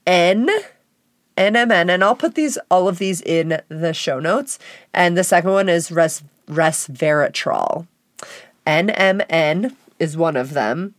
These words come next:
I don't know what the long name is. I'm sure it's some <laughs> very scientific name that I can hardly say, uh, 'cause I can hardly say the other part of it, which is resveratrol. These are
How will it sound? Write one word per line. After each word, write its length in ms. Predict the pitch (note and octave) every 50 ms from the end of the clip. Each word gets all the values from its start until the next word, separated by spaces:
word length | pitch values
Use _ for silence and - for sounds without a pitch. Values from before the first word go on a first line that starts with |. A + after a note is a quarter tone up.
| _ _ _ -
I 80 | F#3+
don't 200 | G3 A3+ G#3+ F3+
know 120 | E3+ F3+ E3
what 120 | D3+ -
the 100 | - C#3
long 320 | C3+ C3+ C3 C3 C3+ C#3+ D3+
name 280 | D#3+ D#3 D#3 D#3 D#3+
is. 320 | E3+ E3+ E3 E3+ F3 E3+ -
I'm 100 | D3 C#3
sure 200 | - - D#3+ D#3
it's 140 | D3+ -
some 180 | - D3 D3 - - _ _
<laughs> 160 | _ - -
very 420 | - D3+ D3 G#3 F3 - A3+ A3+ G#3
scientific 800 | - - - - - - - - - - - - E3+ E3+ - -
name 240 | D#3+ E3+ D#3+ D#3+ E3
that 100 | E3 D#3+
I 120 | C#3+ C3+
can 300 | - - D3+ D3+ D#3+ D3+
hardly 400 | - - G3 E3 D3+ C3 E3+ F#3
say, 220 | - - F#3+ A3+ G#4 B4+ B4 - - - - - - - _ _ _ -
uh, 200 | F3 G3 G3 F#3 F3
'cause 160 | - F#3+ E3+
I 80 | F3+ E3
can 120 | - F3+
hardly 240 | F3+ F3 E3 E3 D#3
say 200 | - - D#3 C#3+
the 140 | C#3+ C#3+ D3
other 180 | - F4 F#4+ F#4
part 220 | - F4+ E4+ E4
of 80 | E4+ E4
it, 200 | E4 D#4+ D4 -
which 220 | F3 F#3 F3+ -
is 320 | F#3 E3 E3 E3+ E3 -
resveratrol. 1200 | - D3 E3 E3 E3 - - - _ - E3+ D#3+ D3+ C#3 - - - - - - - F3 - F#3 -
These 200 | G3+ G#3 G#3 A3+
are 220 | A3 A3 G#3+ A3